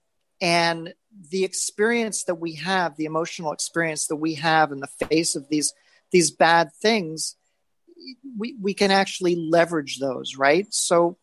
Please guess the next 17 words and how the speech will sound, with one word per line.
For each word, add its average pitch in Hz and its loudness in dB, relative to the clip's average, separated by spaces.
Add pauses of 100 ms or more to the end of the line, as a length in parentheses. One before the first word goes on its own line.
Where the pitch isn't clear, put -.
so - -2
really 220 4
appreciating 185 0 (120)
the, 170 2 (100)
the 170 -2
dark 151 2
side 151 2
of 160 -2
life 160 0
and 156 -12
the 139 -10
dark - -2
side 143 2
of 143 -4
ourselves 147 0
and 143 -12
the 139 -4